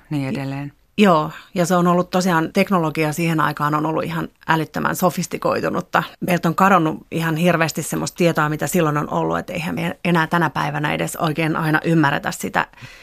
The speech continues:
Speaker 2: että miten esimerkiksi jotkut tietyt kuviot on osattu tehdä tai jotkut tietyt mallit osattu siirtää sillä tavalla, että ne on lopulta päätynyt kankaisiin kuvioina ja
Speaker 1: Mm.
Speaker 2: näin, että,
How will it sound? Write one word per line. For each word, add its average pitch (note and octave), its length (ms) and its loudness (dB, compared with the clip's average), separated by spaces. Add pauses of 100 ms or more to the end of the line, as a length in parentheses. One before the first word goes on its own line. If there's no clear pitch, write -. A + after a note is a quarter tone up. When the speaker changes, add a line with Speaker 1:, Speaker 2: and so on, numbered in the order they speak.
(200)
Speaker 2:
että E3 160 -2
miten E3+ 400 2 (260)
esimerkiksi E3+ 600 -6 (380)
jotkut F#3 460 -6
tietyt F3 400 -4
kuviot F3 420 -2
on C#3+ 180 -2 (180)
osattu E3+ 360 -2
tehdä E3+ 340 0
tai D#3 160 -4
jotkut C#3+ 220 -6
tietyt D#3 400 -2 (200)
mallit D3 380 2
osattu E3 300 -4
siirtää D#3 640 0 (180)
sillä D3+ 280 -2
tavalla, D3 280 -2
että E3+ 140 -8
ne C#3+ 60 -6
on E3 100 -4 (160)
lopulta D#3 320 -2
päätynyt - 520 0
kankaisiin - 720 -8 (360)
kuvioina B2 520 -4 (200)
ja - 200 -12
Speaker 1:
Mm. E3 300 -2 (200)
Speaker 2:
näin, - 240 -6
että, F#3 160 -14